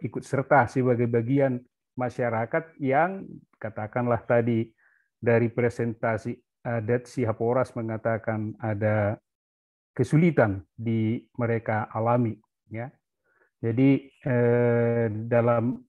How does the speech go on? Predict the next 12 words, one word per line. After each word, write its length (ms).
diskusi 560
ini 320
saya 400
juga 480
sangat, 560
eh, 80
berterima 480
kasih 240
bahwa 240
ikut 240
serta. 400
Dalam 720